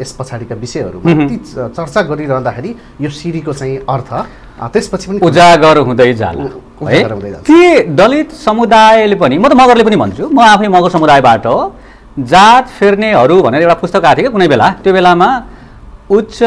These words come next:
Speaker 2: जातको कहलिनका लागि मगरहरूले, केही मगरहरूले, म सबै मगरले भने होइन, केही मगरहरूले त्यो जात फेरेको घटनाहरू इतिहासमा देखिन्छ। के तपाईँलाई पनि त्यस्तो लागेको हो, म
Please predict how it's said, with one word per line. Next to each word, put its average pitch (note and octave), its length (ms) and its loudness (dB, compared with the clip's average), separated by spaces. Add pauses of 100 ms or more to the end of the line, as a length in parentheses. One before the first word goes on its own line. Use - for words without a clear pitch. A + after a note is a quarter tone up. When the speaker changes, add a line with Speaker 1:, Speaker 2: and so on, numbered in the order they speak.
(380)
Speaker 2:
जातको F#3 640 2
कहलिनका F3 720 0
लागि D3 420 2
मगरहरूले, D#3 1000 0
केही F#3+ 500 0
मगरहरूले, C3 460 0
म E3 140 0
सबै D#3+ 220 -2
मगरले C#3 300 0
भने G#2+ 160 -2
होइन, A#2 200 -4
केही F#3+ 240 0
मगरहरूले D#3 500 2 (600)
त्यो E3+ 380 -2
जात E3 640 2
फेरेको D#3+ 520 0
घटनाहरू C3+ 460 0
इतिहासमा D3 400 -6
देखिन्छ। F#3 260 -2 (880)
के E4 80 0
तपाईँलाई D#4 280 2
पनि D#4 80 0
त्यस्तो C#4+ 200 -2
लागेको G#3+ 440 4
हो, F#3+ 340 4
म E3+ 60 -2